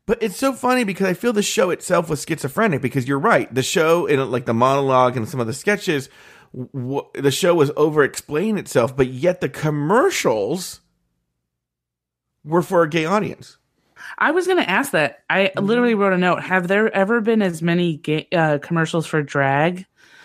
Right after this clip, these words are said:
Speaker 2: shows <laughs> as they
Speaker 1: for
Speaker 2: have
Speaker 1: drag
Speaker 2: been.
Speaker 1: shows, for aids and H I V medications, for,
Speaker 2: Yeah.
Speaker 1: um, a bunch of different gay products. I don't remember what other gay or gay spokespeople. It was a very, the commercials,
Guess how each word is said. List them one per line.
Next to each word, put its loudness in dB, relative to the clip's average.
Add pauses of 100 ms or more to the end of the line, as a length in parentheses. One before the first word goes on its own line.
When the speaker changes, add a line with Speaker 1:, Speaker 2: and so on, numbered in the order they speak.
(200)
Speaker 2:
shows 0
<laughs> -16
as 0 (160)
they 2
Speaker 1:
for 0
Speaker 2:
have -4
Speaker 1:
drag -2
Speaker 2:
been. -2
Speaker 1:
shows, -4
for 0
aids -2
and -4
H -2
I -2
V -4
medications, 0
for, -14
Speaker 2:
Yeah. 2
Speaker 1:
um, -2 (760)
a -2
bunch -2
of -4
different -6
gay 0
products. -6
I -8
don't -4
remember -4
what 0
other 2
gay 2
or 4
gay 2
spokespeople. -2
It 0
was 0
a -2
very, 0
the -6
commercials, -2